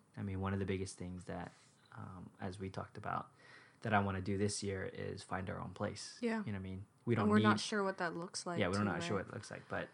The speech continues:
Speaker 1: we
Speaker 2: Yeah.
Speaker 1: don't need to, we, we, that, that was, that's the foundation was already set. We don't, we're not
Speaker 2: Yeah.
Speaker 1: freaking out about a place right now.
Speaker 2: Yeah, yeah.
Speaker 1: You know what I mean? But I think now we can add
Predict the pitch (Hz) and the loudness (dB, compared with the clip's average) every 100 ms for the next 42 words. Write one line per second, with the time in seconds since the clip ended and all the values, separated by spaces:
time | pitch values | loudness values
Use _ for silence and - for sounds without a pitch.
0 | - _ - 120 110 98 98 104 101 104 | -18 _ -4 2 2 2 2 2 0 -2
1 | 95 98 - 120 120 110 107 110 107 78 | -2 -2 0 0 4 4 4 6 6 6
2 | 107 104 98 _ - - 101 - - 107 | 4 2 -2 _ -14 0 2 2 0 -4
3 | 110 104 98 107 - 98 95 92 95 95 | 0 2 2 2 0 -4 -4 -2 -2 -4
4 | - - 104 107 101 - 107 101 190 190 | -6 -4 0 2 2 2 4 4 4 -2
5 | - 120 107 104 101 101 101 92 - 98 | -2 0 2 4 4 4 2 -2 -4 -6
6 | 95 - 90 95 92 101 220 185 170 - | -6 -4 -4 -2 -2 -2 2 2 2 -6
7 | - - 180 147 101 95 95 104 101 95 | -20 -14 -8 -6 -6 -6 -8 -8 -6 -4
8 | 98 95 95 92 90 - - 95 92 98 | -4 -4 -4 -4 -4 -6 -2 0 0 -2